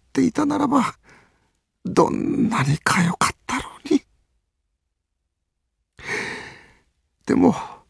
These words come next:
手前などの浅はかな満足は長くは続きませんでした。ご存知の通り、大旦那様が亡くなるとすぐに、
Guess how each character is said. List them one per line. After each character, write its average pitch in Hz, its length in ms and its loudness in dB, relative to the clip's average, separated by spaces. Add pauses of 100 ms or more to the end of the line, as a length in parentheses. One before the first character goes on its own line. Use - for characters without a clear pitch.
(760)
手 160 140 6
前 147 240 2
な 135 140 0
ど 131 140 0
の 131 240 2 (160)
浅 - 220 4
は 135 140 8
か - 140 0
な 104 120 0
満 87 240 -2
足 - 220 -4
は 69 320 2
長 - 300 2
く - 140 -4
は - 120 0
続 - 280 -2
き - 140 -8
ま - 100 0
せ - 140 -2
ん - 80 -4
で 175 100 -2
し - 120 -2
た。 - 340 -4 (2250)
ご 107 140 8
存 120 220 2
知 104 120 -4
の 95 100 0
通 151 260 4
り、 95 400 0 (640)
大 107 200 2
旦 80 200 2
那 87 100 0
様 - 280 -2
が - 100 -4
亡 - 180 -2
く - 80 -4
な 120 140 2
る 127 100 0
と 127 160 -2
す - 220 0
ぐ 147 140 0
に、 101 200 -2